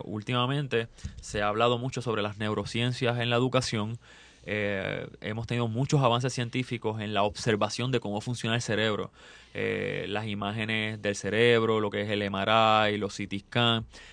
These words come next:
Este tipo de equipo ha permitido a los científicos adquirir nuevos conocimientos sobre cómo funciona el cerebro y cómo aprendemos. Y, eh,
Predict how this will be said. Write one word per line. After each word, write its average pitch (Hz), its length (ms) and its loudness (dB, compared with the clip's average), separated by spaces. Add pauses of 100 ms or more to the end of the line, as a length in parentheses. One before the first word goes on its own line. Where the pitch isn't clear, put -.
(100)
Este - 240 -2
tipo 135 240 4
de 131 60 4
equipo 123 640 2
ha 107 280 0
permitido 123 400 0
a 120 40 4
los 123 120 2
científicos 120 580 -4
adquirir 110 300 -8
nuevos 123 240 0
conocimientos 139 680 -2
sobre 104 360 -4 (380)
cómo 143 260 2
funciona 127 340 -2
el 139 80 2
cerebro 147 320 2
y - 20 0
cómo 113 240 0
aprendemos. 104 720 -4 (480)
Y, 175 280 0
eh, 113 200 -2